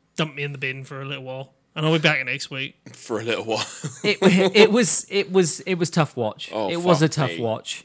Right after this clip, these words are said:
Speaker 2: Took me three tries, three sittings to try and
Speaker 3: Like
Speaker 2: get through
Speaker 3: we
Speaker 2: these
Speaker 3: said in
Speaker 2: twelve
Speaker 3: the
Speaker 2: episodes.
Speaker 3: previous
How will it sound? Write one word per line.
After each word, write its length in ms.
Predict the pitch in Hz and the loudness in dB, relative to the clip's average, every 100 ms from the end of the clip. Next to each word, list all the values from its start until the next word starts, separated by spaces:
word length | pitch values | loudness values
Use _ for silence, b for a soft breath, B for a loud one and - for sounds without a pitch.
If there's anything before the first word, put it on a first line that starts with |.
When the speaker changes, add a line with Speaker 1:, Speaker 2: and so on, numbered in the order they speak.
| - | -16
Speaker 2:
Took 100 | - | -14
me 60 | 113 | -8
three 360 | - 123 120 | -2 2 0
tries, 580 | 120 120 95 90 - - _ | 0 0 2 0 -6 -14 _
three 220 | - 170 | -2 0
sittings 460 | 156 156 - 113 104 | 2 0 0 -6 -6
to 60 | 92 | -8
try 120 | 98 | 2
and 60 | 180 | 6
Speaker 3:
Like 140 | 233 | 6
Speaker 2:
get 40 | 214 | 6
through 60 | |
Speaker 3:
we 60 | 220 | 2
Speaker 2:
these 100 | - | 4
Speaker 3:
said 120 | 190 | 4
in 40 | 175 | 4
Speaker 2:
twelve 140 | 165 | 2
Speaker 3:
the 40 | 165 | 2
Speaker 2:
episodes. 80 | |
Speaker 3:
previous 720 | 170 160 147 131 127 - - | 4 4 4 2 0 -2 -6